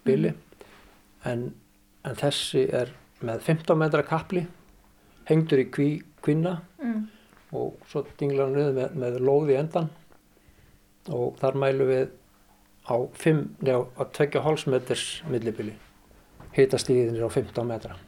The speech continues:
Speaker 2: En hver er þá pælingin með því að, að mæla þessa sömu þætti í kvíunum?
Speaker 1: Já, þetta er eiginlega bara, eh, eins og hver önnur veðurstöð, þú ert að fylgjast með ástandinu og, og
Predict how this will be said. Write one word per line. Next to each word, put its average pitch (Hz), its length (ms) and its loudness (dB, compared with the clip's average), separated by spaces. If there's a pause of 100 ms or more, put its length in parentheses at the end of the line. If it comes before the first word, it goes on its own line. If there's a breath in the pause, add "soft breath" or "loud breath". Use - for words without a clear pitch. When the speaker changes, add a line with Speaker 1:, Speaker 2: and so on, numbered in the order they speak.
(220)
Speaker 2:
En 269 120 -6
hver 320 200 2
er 302 60 -6
þá 277 100 0
pælingin 247 540 2
með 226 180 2
því 220 80 2
að, 214 140 2
að 220 180 0
mæla 214 460 2 (480)
þessa 220 320 0
sömu 214 340 0
þætti 214 540 -2
í 226 220 -4 (540)
kvíunum? - 520 -2 (1400 loud breath)
Speaker 1:
Já, 160 200 2
þetta 131 280 2
er 139 40 4
eiginlega 143 280 2
bara, 160 320 2
eh, - 1400 -10
eins 160 100 -6
og 156 80 -6
hver 170 160 4
önnur 180 160 4
veðurstöð, 196 480 6
þú 151 140 -2
ert 139 100 -2
að 143 100 -4
fylgjast 160 300 -4
með 160 140 2
ástandinu 175 500 0
og, 147 400 -2
og - 200 -4